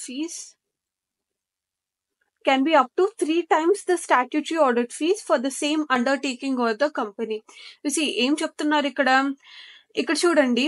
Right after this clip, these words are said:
మనం పైన ఉన్న పాయింట్ లో ఏంటి, ఇక్కడ అడిషనల్ సర్వీసెస్ ఉన్నాయి,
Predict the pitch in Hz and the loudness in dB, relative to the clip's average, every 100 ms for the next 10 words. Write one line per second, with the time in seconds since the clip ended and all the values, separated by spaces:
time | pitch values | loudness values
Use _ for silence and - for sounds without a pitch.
0 | 403 302 302 - _ 302 285 320 359 349 | 2 2 0 -4 _ 4 4 4 2 4
1 | 330 311 285 - - - 285 277 277 320 | 4 4 2 -4 -18 0 2 2 0 2
2 | 294 269 277 285 285 - 247 247 285 277 | 2 2 0 -2 -4 -6 -6 0 0 2
3 | 240 254 302 330 330 330 311 277 277 294 | 0 0 0 0 0 2 2 2 -2 -2
4 | 277 247 226 202 208 | -2 0 0 0 0